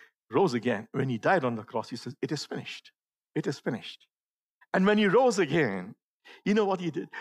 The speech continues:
He released blessings, every blessing. He released it. You know, he is the Almighty Son of God, the Almighty God, Father, Son, and Holy Spirit. We believe in the triune God. This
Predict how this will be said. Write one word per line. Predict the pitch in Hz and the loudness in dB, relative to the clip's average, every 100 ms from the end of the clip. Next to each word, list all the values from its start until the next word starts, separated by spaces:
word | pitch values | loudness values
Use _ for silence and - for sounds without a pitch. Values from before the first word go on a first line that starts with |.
| - | -2
He | 196 180 | 2 4
released | 139 123 113 208 101 85 - 127 | 2 0 0 -2 -4 -10 -20 -8
blessings, | 107 107 - - - - - - | -4 -4 -6 -16 -20 -20 -6 -2
every | 156 196 | 0 0
blessing. | 160 123 143 - - _ _ _ _ _ - | -2 -2 -2 -6 -10 _ _ _ _ _ -4
He | 220 | 0
released | 160 143 147 180 - | 4 4 4 2 -2
it. | - - - _ _ _ _ _ - - | -14 -18 -20 _ _ _ _ _ -8 0
You | 226 | 4
know, | 247 - - | 4 2 2
he | 220 | 2
is | 196 | 2
the | 170 | 0
Almighty | - 151 147 175 196 175 - - | 0 0 2 0 0 -4 -4 -12
Son | - 135 | -2 0
of | 123 113 | 0 0
God, | 95 85 - | -4 -4 0
the | 180 - | 0 4
Almighty | 156 131 143 165 160 | 2 2 0 0 -2
God, | 131 85 - - - - | -2 -4 -6 -20 -20 -10
Father, | - 170 165 170 | 0 4 4 2
Son, | 160 - 170 165 | 0 2 2 2
and | 156 | 0
Holy | 139 151 139 | 0 0 -2
Spirit. | - - 113 98 160 | -6 -4 -4 -4 -4
We | 151 | -4
believe | 135 143 165 160 | 0 0 0 -2
in | 156 | -2
the | 156 | -6
triune | - 160 147 143 | -2 -2 0 -4
God. | 120 80 - _ _ _ _ _ - - - | -6 -10 -12 _ _ _ _ _ -20 -18 -4
This | 240 - | 0 0